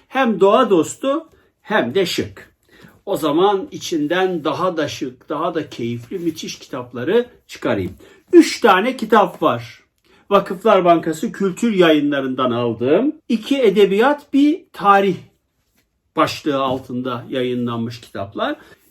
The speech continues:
İlki edebiyat etiketiyle çıkmış. Bahanur Garan Gökşen, Geç Osmanlı dönemi romanlarında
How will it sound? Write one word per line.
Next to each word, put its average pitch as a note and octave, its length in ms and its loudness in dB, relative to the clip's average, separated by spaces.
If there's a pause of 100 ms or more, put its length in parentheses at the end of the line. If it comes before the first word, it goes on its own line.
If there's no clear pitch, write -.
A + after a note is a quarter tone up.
(160)
İlki C4+ 600 2
edebiyat G3+ 540 6
etiketiyle D3 640 0
çıkmış. - 580 -10
Bahanur G#3+ 680 2
Garan G3 520 2
Gökşen, D3 640 0 (380)
Geç A3+ 280 6
Osmanlı F#3 640 2
dönemi D#3 420 4
romanlarında D#3 1080 2